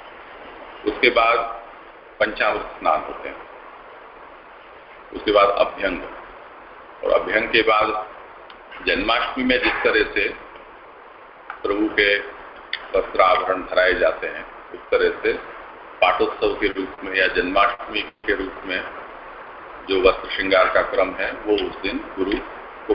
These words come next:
करना चाहिए। और वो क्रम हो जाने के बाद ठाकुर जी को जब सिंहासन पर पधराते हैं, तब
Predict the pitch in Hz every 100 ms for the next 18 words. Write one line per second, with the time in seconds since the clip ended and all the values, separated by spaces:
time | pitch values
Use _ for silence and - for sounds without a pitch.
0 | - 82 87 82 - 69 71 - - -
1 | - - - - - - - - - -
2 | - - - - - 92 92 110 107 110
3 | 113 98 101 113 110 113 107 101 107 117
4 | - - 98 107 101 104 104 101 101 -
5 | 92 95 101 104 92 107 92 90 101 113
6 | 127 90 - - - - - - - -
7 | - 113 101 - -